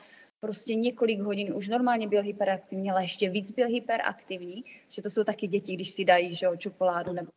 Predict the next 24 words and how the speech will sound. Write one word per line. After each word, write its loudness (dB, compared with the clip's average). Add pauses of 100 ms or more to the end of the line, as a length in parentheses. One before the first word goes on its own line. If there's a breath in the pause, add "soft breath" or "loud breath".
sladky, -4
tak -10
běhají. 2 (440 loud breath)
Vy 2
taky, 0
my 0
dospělí -4
se -4
cítíme -6 (140)
dobře, 4
jsme -10
jakoby -8 (480 loud breath)
na -2
dobře 0
vysoké -4
frekvenci, 0 (480 loud breath)
ale 6
najednou 4
pak 0
říkali, -4
že -8
večer 0
najednou -6
on-, -10